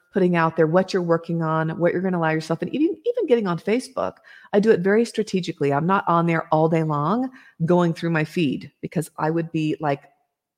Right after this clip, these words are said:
everything would be, <laughs> I'd be so locked up. It'd be, I'd lose the whole day. Okay,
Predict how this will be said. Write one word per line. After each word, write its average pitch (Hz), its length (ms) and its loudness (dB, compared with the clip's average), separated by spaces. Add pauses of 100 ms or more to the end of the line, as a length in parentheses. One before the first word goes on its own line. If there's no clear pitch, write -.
(140)
everything 160 360 0
would 147 160 -2
be, 143 260 2
<laughs> - 680 2
I'd 170 140 0
be 156 100 -2
so 170 240 2
locked 160 400 0
up. 160 280 2 (480)
It'd 160 120 -8
be, 160 140 -2
I'd 147 200 0
lose 165 180 2
the 151 80 2
whole 135 180 -2
day. - 340 -8 (380)
Okay, 196 260 2